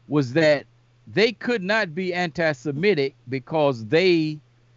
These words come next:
uh, the, the original Hebrews are black people who are, are,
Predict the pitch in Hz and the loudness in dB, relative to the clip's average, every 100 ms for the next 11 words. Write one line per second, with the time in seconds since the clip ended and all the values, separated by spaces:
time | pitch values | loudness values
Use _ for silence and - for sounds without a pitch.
0 | _ _ _ _ _ _ - 139 135 131 | _ _ _ _ _ _ -10 -2 0 2
1 | 120 117 - 117 - _ _ _ _ - | 0 -4 -8 -12 -14 _ _ _ _ -6
2 | 147 147 127 156 233 180 160 135 131 - | 0 2 4 4 2 2 -2 0 -2 -6
3 | - 190 214 127 120 113 120 127 - _ | -6 -2 -2 0 2 2 -2 -8 -14 _
4 | _ _ _ _ _ _ _ _ _ - | _ _ _ _ _ _ _ _ _ 0
5 | 131 117 156 202 - - 117 98 104 113 | 2 2 2 0 -2 -6 -8 -8 -14 -14
6 | - _ - 160 147 139 - - 147 135 | -20 _ -8 -2 0 -2 -6 -2 2 2